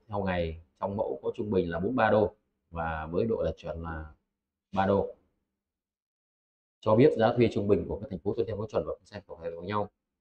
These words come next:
Tại mức ý nghĩa một phần trăm, hãy kiểm định lại nguồn tin trên.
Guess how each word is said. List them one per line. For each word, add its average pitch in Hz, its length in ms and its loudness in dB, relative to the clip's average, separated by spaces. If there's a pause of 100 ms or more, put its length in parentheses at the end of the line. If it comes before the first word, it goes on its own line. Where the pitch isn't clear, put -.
(360)
Tại 101 140 0
mức 113 120 2
ý 117 160 2
nghĩa 113 180 -4
một 117 200 0
phần 101 100 -4
trăm, 107 280 -2
hãy 104 180 -12
kiểm 82 160 -4
định 90 160 -4
lại 90 160 -8
nguồn 87 180 -6
tin 101 160 -4
trên. 101 220 -4